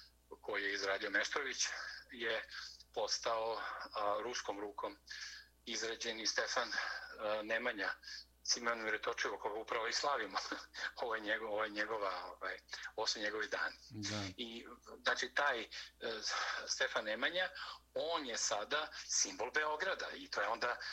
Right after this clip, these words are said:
Speaker 1: Beograd Despota Stefana, kralja Dragutina, Beograd, a, majora Dragutina Gavrilovića,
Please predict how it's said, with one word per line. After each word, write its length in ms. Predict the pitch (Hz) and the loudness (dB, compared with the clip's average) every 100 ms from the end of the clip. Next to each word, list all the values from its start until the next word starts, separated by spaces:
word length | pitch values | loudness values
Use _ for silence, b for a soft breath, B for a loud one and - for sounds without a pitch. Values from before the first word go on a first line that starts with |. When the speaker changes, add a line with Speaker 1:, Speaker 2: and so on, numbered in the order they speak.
| B | B
Speaker 1:
Beograd 360 | 123 120 123 127 | 2 4 4 2
Despota 300 | 120 - - | 0 -2 -6
Stefana, 520 | - 123 - 135 117 | 2 2 2 2 0
kralja 260 | - 113 101 | 2 0 2
Dragutina, 560 | 98 107 120 - 117 | 0 -2 -6 -2 -2
Beograd, 500 | 104 110 113 113 - - B B B - - | 2 0 2 -2 -2 -12 B B B -20 -6
a, 300 | - 101 98 | -2 -2 -2
majora 460 | 98 107 107 104 95 B B | -2 2 2 2 2 B B
Dragutina 540 | 117 101 101 98 101 90 - | -2 -4 -4 -6 -4 -2 -2
Gavrilovića, 840 | 107 90 110 131 123 - - 113 | -2 0 2 2 0 2 2 2